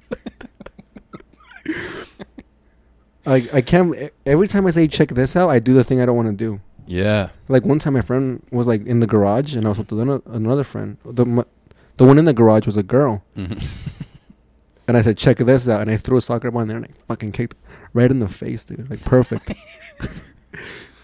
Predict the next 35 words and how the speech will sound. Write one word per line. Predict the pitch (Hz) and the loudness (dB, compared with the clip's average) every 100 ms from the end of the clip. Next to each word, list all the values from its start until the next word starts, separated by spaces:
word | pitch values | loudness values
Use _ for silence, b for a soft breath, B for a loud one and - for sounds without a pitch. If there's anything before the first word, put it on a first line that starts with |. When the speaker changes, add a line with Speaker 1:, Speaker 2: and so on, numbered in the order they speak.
| B - | B 2
Speaker 2:
And | 131 | 4
Speaker 1:
I | |
Speaker 2:
you | 135 156 | 6 6
Speaker 1:
felt | 123 | 4
Speaker 2:
hit | 92 | 2
Speaker 1:
bad. | |
Speaker 2:
her | 95 | 0
in | 98 | -4
the | 104 | -4
face? | 107 107 | -4 -2
Speaker 1:
Yeah, | 120 139 143 120 | 0 2 2 0
dude. | 104 101 _ _ - | -4 -10 _ _ -20
Speaker 2:
Damn. | 90 92 85 85 _ _ - | -16 -14 -14 -18 _ _ 2
Speaker 1:
And | 123 | 4
I | 110 | 4
said, | 127 117 | 2 0
"Check | 131 - | -2 0
this | 123 - | -2 -2
out," | 117 | -2
<laughs> | |
before. | 117 90 - - - - | 0 2 0 -6 -8 -8
Speaker 2:
Yeah. | 87 87 - - | -6 -6 -6 2
Speaker 1:
Every | 160 | 6
Speaker 2:
I | |
Speaker 1:
time | 208 | 8
Speaker 2:
used | |
Speaker 1:
you | 214 | 6
Speaker 2:
to | |
Speaker 1:
s-, | 202 - | 4 0
Speaker 2:
say | 98 | -2
that | 90 | -4
a | 82 | -6
lot | 87 - | -6 -8
too, | - 95 | -8 -8
man. | 90 82 | -6 -10